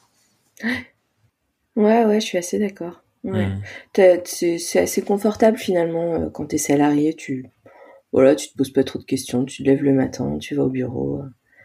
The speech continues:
Speaker 1: tu rentres le
Speaker 2: Hmm.
Speaker 1: soir, euh, et puis ta journée est finie, quoi. Alors que c'est
Speaker 2: <laughs>
Speaker 1: vrai que quand t'es indépendante, euh, indépendant, euh, <laughs> bah du coup, euh,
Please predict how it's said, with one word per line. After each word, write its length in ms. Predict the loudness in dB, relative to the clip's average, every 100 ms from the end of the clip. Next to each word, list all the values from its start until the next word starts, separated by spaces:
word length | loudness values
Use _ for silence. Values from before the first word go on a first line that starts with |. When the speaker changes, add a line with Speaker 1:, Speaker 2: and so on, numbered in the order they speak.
| _ _
Speaker 1:
tu 120 | 0
rentres 200 | 4 4
le 100 | 4
Speaker 2:
Hmm. 40 | 4
Speaker 1:
soir, 540 | 2 0 0 -4 -6
euh, 60 | -10 -14 -20 -20 -18 -2
et 100 | -2
puis 120 | 0
ta 140 | 2 4
journée 300 | 4 4 4
est 40 |
finie, 360 | 0 -6 -8 -12
quoi. 220 | -14 -16 _ _ -12 -2
Alors 200 | 4 4
que 160 | 4 0
c'est 80 | 2
Speaker 2:
<laughs> 60 |
Speaker 1:
vrai 100 | 0
que 60 | 0
quand 160 | -4 -6
t'es 120 | -4
indépendante, 760 | -2 -2 -4 -4 -4 -4 -6 -8
euh, 280 | -8 -10 -14 _ _ _ _ _ -4
indépendant, 540 | -4 -2 -4 -6 -10 _ _ -10
euh, 240 | -6 0
<laughs> 1200 | 0 2 2 2 2 2 0 0 -4 -4 -4 0
bah 160 | 2 2
du 200 | 0 -10
coup, 200 | -2 2
euh, 300 | 4 6 4